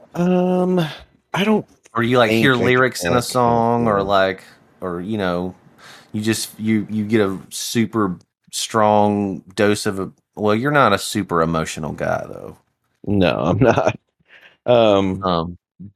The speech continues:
Speaker 1: but, yeah, I see what you're saying. Like, I mean, I don't have, like, the hair stand up on the back of my neck or anything like that, but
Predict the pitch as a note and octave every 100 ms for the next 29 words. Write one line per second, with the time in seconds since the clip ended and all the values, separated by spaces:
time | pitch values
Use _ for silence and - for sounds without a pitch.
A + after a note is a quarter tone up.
0 | - E3 D3 C3 C3 C3 G2 A2+ - D3
1 | A#2 - - F2+ F2 F2+ - F3+ D3+ C#3
2 | D#3+ D3 - - F#2+ E2+ E2+ D#2 E2+ E2+
3 | F2 - F2 E2+ E2 D#2+ E2 D#2+ E2+ D#2+
4 | D#2 D#2+ D#2 E2 D#2+ - E2 F2+ E2 E2
5 | D2 - F#2 D#2+ - E2+